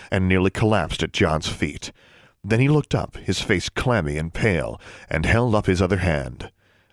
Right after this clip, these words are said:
It was clutching a gold coin. "Well done," said John. "You're now a full member of the Mors Mortis Society."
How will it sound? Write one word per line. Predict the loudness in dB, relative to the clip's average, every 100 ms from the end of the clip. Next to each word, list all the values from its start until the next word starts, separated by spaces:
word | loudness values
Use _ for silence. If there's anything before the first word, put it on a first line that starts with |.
| -4
It | -2
was | 0
clutching | 0 0 0 -4 -8 -6
a | -2
gold | 2 2 2
coin. | 0 0 0 -4 -10 -16 _ _ _ _ _ _ _
"Well | 0 0
done," | 2 0 0 -6 _ _
said | -12 -2 -2 0
John. | 0 0 0 -6 -16 _ _ _ _ _
"You're | -2
now | 2 2
a | 2
full | 0 0 2
member | 2 2 0 0 -2
of | -4 -2
the | 0
Mors | 2 2 2 -2
Mortis | 0 0 0 -4
Society." | -4 -6 -4 -4 -4 -6 -8 -10 -14